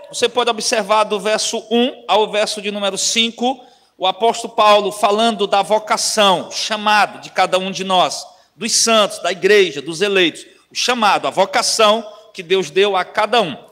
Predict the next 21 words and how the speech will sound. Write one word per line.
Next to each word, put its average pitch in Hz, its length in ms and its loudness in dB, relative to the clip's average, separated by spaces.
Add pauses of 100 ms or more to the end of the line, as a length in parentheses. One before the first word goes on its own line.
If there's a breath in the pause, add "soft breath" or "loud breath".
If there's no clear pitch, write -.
(100)
seja, 214 300 0
a 202 40 2
vocação 208 480 0
não 262 160 -2
é 240 60 4
um 240 100 -2
mero 226 220 0
despertar - 560 -6
do 208 120 -6
homem, 202 380 2 (480 soft breath)
vocação 185 480 -2
não 254 160 -4
é 240 60 2
uma 233 160 0
mera 214 640 0
atitude 214 640 -6
que 214 100 -12
parte 208 440 -4
de 175 120 -14
um 233 80 -6
indivíduo, 190 760 -4